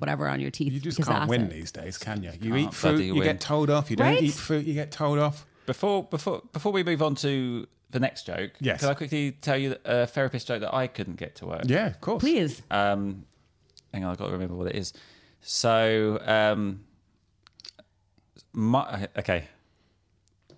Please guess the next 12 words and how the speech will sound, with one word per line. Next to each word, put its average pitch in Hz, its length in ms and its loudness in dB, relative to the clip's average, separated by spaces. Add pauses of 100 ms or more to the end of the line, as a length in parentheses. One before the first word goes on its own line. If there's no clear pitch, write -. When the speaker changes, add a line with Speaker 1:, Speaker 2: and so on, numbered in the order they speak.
(480)
Speaker 3:
Oh, 120 60 2
yeah. 104 240 2 (120)
I, 110 100 6
I 127 180 2
was 123 160 -2
told 143 420 -2
that 117 320 2 (180)
I'm 110 360 4
possessive 123 760 0
by 104 200 4
my 135 600 4
therapist. 87 840 -4